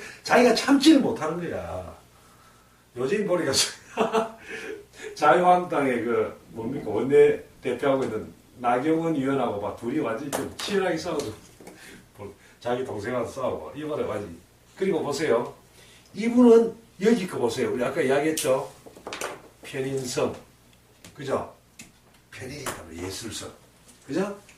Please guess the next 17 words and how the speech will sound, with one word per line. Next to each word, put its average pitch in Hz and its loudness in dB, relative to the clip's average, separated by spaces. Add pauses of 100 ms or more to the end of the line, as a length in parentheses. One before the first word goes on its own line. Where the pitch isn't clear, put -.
(120)
순발력, 135 -2
아이디어. - -4 (1400)
근데 175 -10
이 226 -4
사주는 233 2
어떻든 202 0
간에 147 2 (1300)
상관격이라 160 0
결정 143 0
났다. 127 0 (400)
그럼 185 -4
상관격은 196 6
뭐를 156 6
다스리나, 180 4
우리 127 0
논리대로 120 0
하면? 98 -6